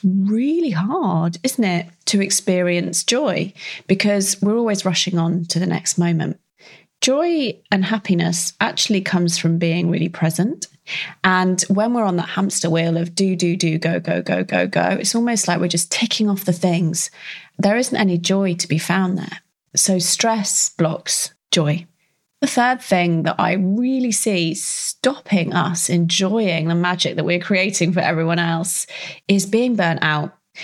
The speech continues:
Now, let's not forget, my friends, that we started this year homeschooling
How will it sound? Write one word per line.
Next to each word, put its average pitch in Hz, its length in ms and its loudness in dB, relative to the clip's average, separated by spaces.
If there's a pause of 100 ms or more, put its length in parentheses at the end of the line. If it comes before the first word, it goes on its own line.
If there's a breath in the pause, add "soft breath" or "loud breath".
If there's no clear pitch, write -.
(180 loud breath)
Now, 220 220 4
let's 269 600 0
not 302 220 0
forget, 185 580 -2
my 165 120 2
friends, - 360 -2
that - 140 0
we 247 640 0
started 254 640 -2
this 170 260 0
year 165 460 0 (300 loud breath)
homeschooling 165 760 0